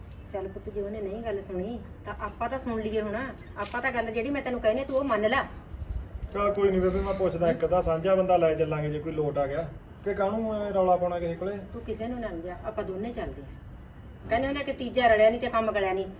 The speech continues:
Speaker 1: ਤੀਜਾ ਬੰਦਾ ਉਹਨਾਂ ਨੂੰ ਕੁਛ ਕਹੂਗਾ, ਆਪਾਂ ਨੂੰ ਕੁਛ ਕਹੂਗਾ।
Speaker 2: ਚੱਲ ਕਰਦੇ ਆ ਰਾਏ ਮਸ਼ਵਰਾ, ਕੋਈ ਨਹੀਂ। ਮਾੜੀ ਜੀ ਮੈਂ ਫੋਨ ਫਾਨ ਲਾ ਕੇ ਦੇਖੂੰਗਾ, ਜੇ ਤਾਂ ਫੋਨ ਚੱਕ ਲਿਆ ਉਹਨੇ ਤਾਂ ਠੀਕ ਆ,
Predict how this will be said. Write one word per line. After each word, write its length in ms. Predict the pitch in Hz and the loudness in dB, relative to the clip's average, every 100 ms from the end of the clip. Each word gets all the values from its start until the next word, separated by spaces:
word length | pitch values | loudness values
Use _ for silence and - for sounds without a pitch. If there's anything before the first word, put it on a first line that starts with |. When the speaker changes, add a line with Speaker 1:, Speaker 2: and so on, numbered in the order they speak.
| - | -4
Speaker 1:
ਤੀਜਾ 280 | 277 240 262 | -2 4 4
ਬੰਦਾ 180 | 262 262 | 4 2
ਉਹਨਾਂ 180 | 262 | 2
ਨੂੰ 100 | 302 | 0
ਕੁਛ 180 | 302 233 | 0 -2
ਕਹੂਗਾ, 300 | - 240 254 | 0 0 2
ਆਪਾਂ 180 | 254 254 | 0 0
ਨੂੰ 100 | 247 | 0
ਕੁਛ 140 | 208 | -2
ਕਹੂਗਾ। 400 | - 196 180 175 - - - - - | -2 -2 -2 -4 -8 -14 -18 -18 0
Speaker 2:
ਚੱਲ 160 | 170 165 | 6 8
ਕਰਦੇ 320 | 180 175 185 | 8 6 6
ਆ 100 | 175 | 6
ਰਾਏ 180 | 160 151 | 6 4
ਮਸ਼ਵਰਾ, 380 | 151 139 143 135 | 0 -2 0 0
ਕੋਈ 180 | 143 | 0
ਨਹੀਂ। 100 | 143 | -4
ਮਾੜੀ 200 | 151 170 | 0 2
ਜੀ 180 | 196 208 185 - | 2 0 -4 -8
ਮੈਂ 120 | 202 202 | 2 4
ਫੋਨ 260 | 196 214 | 4 2
ਫਾਨ 200 | 196 214 | 6 8
ਲਾ 140 | 208 202 | 8 6
ਕੇ 100 | 208 | 4
ਦੇਖੂੰਗਾ, 320 | 190 214 220 | 2 0 0
ਜੇ 100 | 214 | 2
ਤਾਂ 120 | 214 | 2
ਫੋਨ 240 | 185 185 | 2 -2
ਚੱਕ 260 | 185 190 - | 0 -2 2
ਲਿਆ 120 | 185 | 2
ਉਹਨੇ 200 | 185 214 - - - - - | 2 0 -4 -12 -14 -14 -4
ਤਾਂ 120 | 196 | -2
ਠੀਕ 260 | 185 180 175 | 0 2 4
ਆ, 180 | 180 | 4